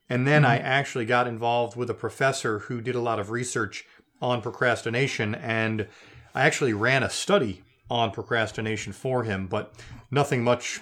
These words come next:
Speaker 1: ever really came of it.
Speaker 2: <laughs> It just spent too much time kinda thinking about starting the study, or?
Speaker 1: <laughs> No, no, it just, uh, <laughs> basically, gosh, it's really hard to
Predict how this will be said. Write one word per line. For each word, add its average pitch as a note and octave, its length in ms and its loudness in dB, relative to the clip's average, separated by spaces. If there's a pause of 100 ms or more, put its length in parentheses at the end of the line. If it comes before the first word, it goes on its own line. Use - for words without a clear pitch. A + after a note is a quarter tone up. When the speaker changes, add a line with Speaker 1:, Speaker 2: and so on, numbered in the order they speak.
(140)
Speaker 1:
ever B2 200 0
really A2 240 2
came A2+ 240 0
of F#2 100 -2
it. G2+ 220 -2
Speaker 2:
<laughs> - 60 -8 (1120)
It G3 140 4
just G3+ 200 0
spent F#3 380 2
too F3 120 4
much D#3+ 240 0
time D#3 400 0 (400)
kinda D3+ 360 0 (160)
thinking D#3 260 4
about D3+ 200 0
starting F3 340 4
the F3 80 2
study, F#3+ 440 4
or? D#3 280 0 (280)
Speaker 1:
<laughs> B2 120 0 (220)
No, B2 400 6
no, B2 260 6
it A2+ 100 0
just, - 340 4
uh, A2 300 6 (300)
<laughs> - 300 -20
basically, G#3 500 6
gosh, - 460 -6
it's - 180 -8
really G#3 200 2
hard C#3 280 4
to A2+ 240 2